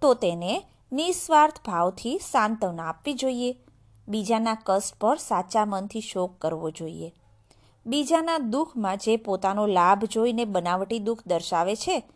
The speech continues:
તેને તો કષ્ટ ભોગવવા જ પડે છે. નાના દોસ્તો, ગીધ અને શિયાળ ઝઘડતા રહ્યા અને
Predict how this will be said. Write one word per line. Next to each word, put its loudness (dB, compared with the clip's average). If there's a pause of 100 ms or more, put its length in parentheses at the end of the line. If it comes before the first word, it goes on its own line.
(520)
તેને 6
તો 4
કષ્ટ 2 (140)
ભોગવવા 6
જ -6
પડે 2
છે. -8 (1200)
નાના -2
દોસ્તો, 0 (340)
ગીધ -2
અને 2
શિયાળ -2 (260)
ઝઘડતા 0
રહ્યા 0 (600)
અને -2